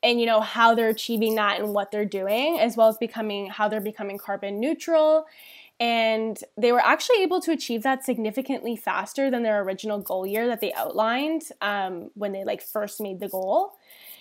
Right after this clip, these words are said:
And their website's, like, super helpful in, like, outlining the ways that they remain unsustainable and, like, how they wish to address that or resolve that moving forward.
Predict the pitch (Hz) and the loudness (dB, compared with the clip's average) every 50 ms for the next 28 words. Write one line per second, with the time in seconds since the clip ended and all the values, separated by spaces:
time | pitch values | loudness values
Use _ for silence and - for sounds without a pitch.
0 | - _ _ - 277 285 285 294 302 302 277 294 320 427 - - 466 480 466 453 | -20 _ _ -2 0 2 4 4 4 6 6 6 6 6 4 2 2 2 2 2
1 | - 427 370 - - - - - 302 330 339 339 359 339 294 247 - - - 277 | 0 -2 -2 -2 -4 -8 -4 0 0 0 2 2 2 2 2 0 0 2 2 2
2 | 269 - - - 214 196 202 202 214 262 294 311 - - - 226 220 220 220 214 | 2 0 -2 -2 0 2 4 4 4 4 4 2 0 -2 -4 -4 -4 -2 -4 -4
3 | 208 - - 208 202 196 - - 240 254 - 262 254 254 254 254 254 254 240 220 | -6 -6 -6 -6 -6 -6 0 2 4 4 4 2 0 0 2 2 2 2 2 2
4 | 196 208 214 226 233 226 226 214 226 220 208 214 208 208 196 190 190 202 220 - | 0 0 0 0 -2 -4 -4 -2 -2 -2 0 0 -2 -2 -2 -4 -6 -6 -6 -6
5 | 202 202 - 208 196 - 220 196 202 220 220 262 277 294 311 320 330 311 - - | -8 -8 -10 -12 -8 -8 -6 -6 -6 -4 0 2 4 4 6 6 4 4 2 -2
6 | 220 208 202 196 185 175 - - - 233 226 226 214 208 214 214 214 - - 233 | -4 -4 -4 -6 -6 -6 -8 -2 -2 0 2 2 0 0 0 -4 -4 -6 -4 -4
7 | 208 190 202 226 196 202 208 - - 190 - 254 - 214 214 196 202 202 196 202 | -4 -4 -4 -4 -4 -4 -4 -2 2 2 4 4 4 2 0 0 -4 -4 -2 -2
8 | 214 196 190 202 208 202 - 202 196 196 185 196 196 - - 214 208 196 190 220 | -2 -2 0 -2 -2 -2 -2 -6 -6 -6 -6 -10 -12 -10 -6 -6 -4 -4 -2 -2
9 | 277 320 359 370 | -2 -2 -2 -2